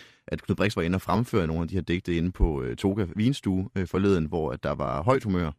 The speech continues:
Speaker 2: jeg skal
Speaker 1: Og
Speaker 2: lige sige til, til, til vores, øh, ikke meget politiknørdede, øh, lyttere, Toga Vinstue er et værtshus inde ved, øh, Højbro Plads her i København, hvor, øh,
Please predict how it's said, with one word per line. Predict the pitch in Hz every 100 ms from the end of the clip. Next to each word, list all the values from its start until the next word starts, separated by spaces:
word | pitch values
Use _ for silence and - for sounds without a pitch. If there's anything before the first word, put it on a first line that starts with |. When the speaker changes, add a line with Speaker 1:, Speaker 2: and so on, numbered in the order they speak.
| - -
Speaker 2:
jeg | 165
skal | 185
Speaker 1:
Og |
Speaker 2:
lige | 180
sige | - 185 196
til, | - 147 113
til, | 147 139 123
til | 139
vores, | 127 123 120 -
øh, | 143 143
ikke | 180 185 180
meget | 113 123 147
politiknørdede, | 143 147 127 196 185 135 131 135 120
øh, | 104
lyttere, | 117 131 156 117
Toga | - 165 165
Vinstue | 139 160 196 - 135 123
er |
et | 117 127
værtshus | 147 202 - 156 127
inde | 143 151
ved, | 139 117 107
øh, | 101 - - - -
Højbro | 123 165 147
Plads | 120 139 151
her | 151 135
i |
København, | 113 135 123 131 151 131
hvor, | 127 131
øh, | 120 113 117